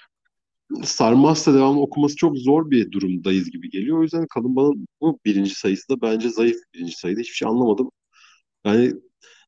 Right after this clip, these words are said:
çizgi roman evet ne kadar güzel fikirler sunabilse de hani basit bir şey, tüketmesi de kolay, anlaması da nispeten kolay olması lazım. Yani bana kendimi aptal hissettirten bir de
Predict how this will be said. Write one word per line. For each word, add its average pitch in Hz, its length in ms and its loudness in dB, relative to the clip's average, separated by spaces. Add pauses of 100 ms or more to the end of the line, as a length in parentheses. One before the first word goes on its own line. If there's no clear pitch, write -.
çizgi 107 300 0
roman 120 200 4
evet 104 140 2
ne 98 100 -4
kadar 104 200 -2
güzel 98 400 -4
fikirler 113 360 -6
sunabilse 110 640 -2
de 139 60 4
hani 120 280 0
basit - 340 -4
bir 104 60 -6
şey, 123 320 -2
tüketmesi - 500 -4
de 98 100 2
kolay, 104 240 0
anlaması 98 460 0
da - 20 0
nispeten 87 380 -8
kolay 87 220 -6
olması 85 340 -6
lazım. 87 280 -10 (1000)
Yani 87 180 -2
bana 92 140 2
kendimi 101 380 0
aptal - 280 0
hissettirten 101 640 -4
bir 95 60 -2
de 92 40 -12